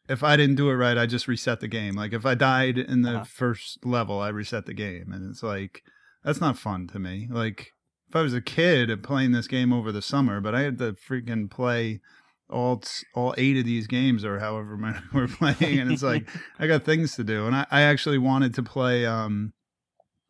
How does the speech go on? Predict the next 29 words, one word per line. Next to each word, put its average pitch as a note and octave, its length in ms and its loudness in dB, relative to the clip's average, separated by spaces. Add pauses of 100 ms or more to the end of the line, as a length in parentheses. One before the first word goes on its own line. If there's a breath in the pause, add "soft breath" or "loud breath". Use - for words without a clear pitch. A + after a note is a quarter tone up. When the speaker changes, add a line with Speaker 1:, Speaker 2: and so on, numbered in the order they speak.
(640 soft breath)
Speaker 1:
I C3+ 60 2
wanted C#3 260 6
to B2+ 60 -2
play C3 180 4
the B2+ 120 4
other B2 200 2
games B2 440 4
in A#2 160 0
the, G#2 340 -4 (240)
the G#2 300 -6
Konami A2 640 -2 (260)
Gradius A2+ 520 -2
kinda G#2 240 -4
series. G#2 600 -2
So G2+ 440 -4 (140)
Speaker 2:
Mm-hmm. A2+ 40 -10
Speaker 1:
I, A#2 280 -4
I, B2 320 -2 (100)
I A#2 40 -8
played A2+ 340 -4
Gradius G#2 400 -4
two, D#3+ 260 2
I B2 60 4
played A2 260 -2
Life C3 260 2
Force, B2+ 580 -2
I A2 120 -4
played G#2+ 540 -6
Salamander, C3+ 880 2